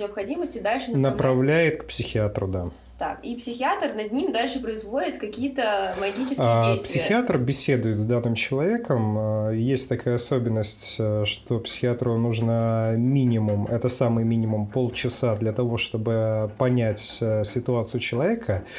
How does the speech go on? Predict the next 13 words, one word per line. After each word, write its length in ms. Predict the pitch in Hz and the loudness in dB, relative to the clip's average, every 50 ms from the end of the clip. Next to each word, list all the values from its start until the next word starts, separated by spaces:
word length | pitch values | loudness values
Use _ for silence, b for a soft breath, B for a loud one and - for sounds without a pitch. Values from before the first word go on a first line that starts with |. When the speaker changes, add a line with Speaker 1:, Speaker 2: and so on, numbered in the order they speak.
| B B B B | B B B B
Speaker 2:
Вот 140 | - 123 - | -2 -2 2
как, 180 | - 226 226 180 | 2 2 4 4
допустим, 460 | 147 135 - 165 156 - - - 127 | 2 2 2 2 0 0 0 -2 -2
терапевт, 760 | 117 - 135 127 135 135 - - 123 104 98 - - - - | 0 0 2 2 2 2 2 2 2 2 2 -2 -10 -10 -4
э, 60 | - 113 | 0 0
анализирует, 800 | 110 107 107 104 107 113 120 123 131 127 127 120 113 107 104 101 | 2 2 2 2 2 2 4 4 4 4 4 2 2 2 0 0
есть 240 | 120 151 160 - - | 0 0 0 0 0
ли 40 | 113 | 0
болезнь 460 | 104 113 117 123 131 147 139 - 120 | 0 2 2 2 2 2 2 0 0
у 40 | 107 | -2
человека 440 | - - 127 120 120 117 - - | 0 0 0 0 0 0 0 0
или 160 | 120 117 117 123 | 2 2 2 2
нет? 280 | 120 117 110 98 - | 2 2 2 0 -2